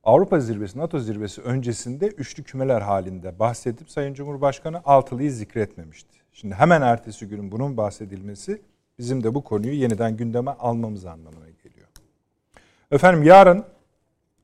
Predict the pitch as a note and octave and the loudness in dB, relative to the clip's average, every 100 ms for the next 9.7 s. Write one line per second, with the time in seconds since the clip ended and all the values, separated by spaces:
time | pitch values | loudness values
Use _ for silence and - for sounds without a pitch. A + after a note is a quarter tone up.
0 | _ _ _ _ _ D#3 D#3+ D3 A#2+ A#2 | _ _ _ _ _ 2 6 6 2 -2
1 | E3 - C3 C3 A#2+ A#2+ A2 G#2 B2+ - | -6 -4 -4 -2 -2 -2 -2 -4 -6 -10
2 | _ _ _ _ _ _ _ _ D#3 - | _ _ _ _ _ _ _ _ 0 2
3 | A#2+ A2 G2+ C#3 - _ _ _ _ - | 0 -2 -6 -12 -14 _ _ _ _ -12
4 | A2+ A2+ F#3 D#3 B2 A#2 B2 B2 A#2 B2 | -12 -4 -2 -2 -2 0 4 4 2 0
5 | D#3 F3+ C#3+ C3 C3 C3 B2+ C#3 A#2+ - | -10 -4 -2 0 -2 -2 -4 -6 -10 -10
6 | A#2 A2 A2+ C3+ F#3+ E3+ E3+ D3+ C3+ B2+ | -6 -4 -4 -4 -6 -2 0 2 0 -2
7 | C#3 A2 - G#2+ G#2+ G#2 D3 F#3+ G3+ _ | -6 -10 -10 -10 -10 -8 -8 -8 -10 _
8 | _ _ D3+ D3+ C3 G#2 F#2+ F#2 F#2+ F2 | _ _ 0 0 0 -4 -6 -12 -14 -14
9 | F#2 F2+ - F2 E3 - _ | -16 -18 -18 -14 -14 -14 _